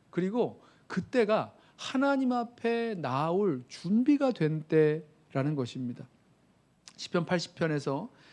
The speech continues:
자기 죄로 말미암아 하나님의 진노 아래, 또 하나님의 이 주신 그 고통과 슬픔 속에 그 신음하던 북왕국의 이 남은 자들이 하나님 앞에 나와서 하나님을 찾고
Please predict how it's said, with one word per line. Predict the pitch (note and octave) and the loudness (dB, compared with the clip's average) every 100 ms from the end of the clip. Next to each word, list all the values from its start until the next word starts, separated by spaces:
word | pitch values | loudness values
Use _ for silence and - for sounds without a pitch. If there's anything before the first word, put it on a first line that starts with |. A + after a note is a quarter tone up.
| - | -20
자기 | - - D3 F3+ | -12 -6 -2 -2
죄로 | - D3+ E3 | 0 0 2
말미암아 | C#3 C3 C#3+ C3 C3 | 0 -2 -4 -6 -6
하나님의 | D3 G3 F#3 F3 | -6 -4 -4 -4
진노 | - - D#3 D#3+ C#3+ | -6 -4 -2 -2 -2
아래, | B2+ B2+ B2+ D3+ | -2 -4 -6 -6
또 | - | -4
하나님의 | D#3+ F#3 F#3 E3+ E3+ E3 - - - | 0 0 0 2 0 0 -8 -20 -6
이 | D#3+ D#3 D3+ D3+ - _ _ - | -2 0 0 -4 -12 _ _ -12
주신 | C#3+ D3 D3 E3+ | -6 -2 -2 -2
그 | |
고통과 | F3+ D3 C#3 E3+ D#3+ | -4 -4 -2 -2 0
슬픔 | C#3+ A3 - G3+ | 0 -2 -4 -4
속에 | - E3 D3+ B2+ - _ _ | -4 0 0 0 -4 _ _
그 | C#3+ | -6
신음하던 | - A3 G#3 F3 D3 B2 B2+ | -2 0 2 2 2 0 -4
북왕국의 | - D#3 E3+ D#3+ D3 C#3+ D#3+ F3 - _ - | -6 0 0 -2 -4 0 0 0 -8 _ -10
이 | |
남은 | C#3+ B2+ D3 D#3 | -6 -4 -4 -4
자들이 | C#3 A#2 B2 D#3 C3+ G#2+ - - - | -4 -2 2 4 4 0 -8 -20 -20
하나님 | - A3 A3+ A3 | -4 0 0 0
앞에 | G3 F#3+ | -2 -2
나와서 | E3+ D#3 C#3+ C#3+ | -2 -2 -4 -4
하나님을 | F3+ G3 F#3 F3 | -4 -2 -4 -4
찾고 | E3 - G#3 - G#3+ A3+ A#3+ - | -6 -10 -12 -2 2 2 -2 -14